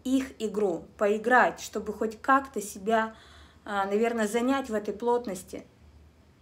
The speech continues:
потому что ты всегда и во всём видишь смерть, и только через смерть ты можешь увидеть эту жизнь. И когда ты видишь людей, которые радуются,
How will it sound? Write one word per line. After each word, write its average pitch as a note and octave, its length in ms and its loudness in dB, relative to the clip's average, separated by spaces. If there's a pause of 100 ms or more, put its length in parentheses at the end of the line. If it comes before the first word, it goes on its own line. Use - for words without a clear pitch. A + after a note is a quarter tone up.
(180)
потому A3+ 280 -2
что A#3+ 160 -4
ты A3+ 160 -6
всегда A#3+ 520 0
и - 20 2
во A#3+ 100 -2
всём A#3+ 280 -4
видишь G#3+ 340 -6
смерть, G3+ 480 -6 (220)
и G3 80 -8
только B3+ 340 0
через B3 460 -4
смерть C4 540 2
ты G#3+ 80 -6
можешь G#3+ 340 -6
увидеть A#3 400 -8
эту G#3+ 180 -8
жизнь. G#3 420 -6 (2250)
И G#3+ 80 -4
когда B3 760 8 (460)
ты B3 120 -2
видишь A#3+ 380 -2
людей, A#3+ 420 0
которые A3+ 640 2 (840)
радуются, A#3 1000 4